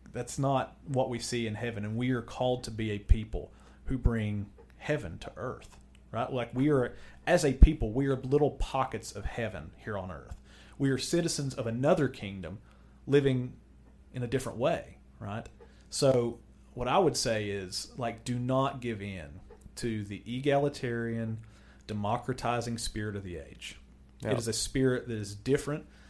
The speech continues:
Speaker 1: than the spirit of God. And, um, yeah, I think that's about all that I've got to say about that. Like, like, dem-, like, hierarchy is not a bad thing.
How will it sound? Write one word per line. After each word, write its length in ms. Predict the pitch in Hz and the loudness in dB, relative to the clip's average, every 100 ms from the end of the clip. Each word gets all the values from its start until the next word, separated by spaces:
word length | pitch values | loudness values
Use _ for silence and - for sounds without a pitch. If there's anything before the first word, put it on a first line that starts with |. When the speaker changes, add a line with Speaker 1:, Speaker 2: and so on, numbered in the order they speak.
| - - | -12 -6
Speaker 1:
than 100 | 107 | -4
the 60 | |
spirit 360 | - - 120 110 | -2 0 0 0
of 80 | 104 | -4
God. 440 | 85 71 82 - - - - - - - - - - - - - | -6 -8 -14 -16 -18 -20 -20 -20 -20 -20 -20 -20 -20 -18 -16 -8
And, 500 | 113 110 107 101 101 - - - - - - - - - - 147 | -2 0 0 -4 -8 -16 -20 -20 -20 -20 -20 -20 -20 -20 -18 -12
um, 320 | 107 104 110 135 - - - - - - - - - | -8 -6 -8 -12 -18 -20 -20 -20 -20 -18 -16 -14 -8
yeah, 200 | - 156 - - | -4 -4 -6 -12
I 40 | |
think 180 | - 123 | -10 -8
that's 200 | 117 - | -8 -8
about 220 | - 120 | -6 -4
all 140 | 117 120 | -4 -6
that 100 | 120 | -6
I've 160 | 107 | -8
got 140 | - - | -8 -10
to 60 | 123 | -8
say 180 | - | -6
about 300 | 143 - - | -6 -8 -10
that. 240 | - - - | -12 -12 -8
Like, 260 | 117 110 - - - - - | -6 -6 -8 -20 -20 -10 -2
like, 280 | 120 - - | -2 -2 -4
dem-, 220 | 131 131 - - | 0 0 -2 -4
like, 260 | 127 - - | -4 -6 -4
hierarchy 560 | - 156 151 151 147 | 4 8 8 6 2
is 100 | 127 | 0
not 140 | 127 120 | 0 -2
a 20 | |
bad 340 | 113 151 151 | -2 -2 -4
thing. 280 | - 131 | -10 -12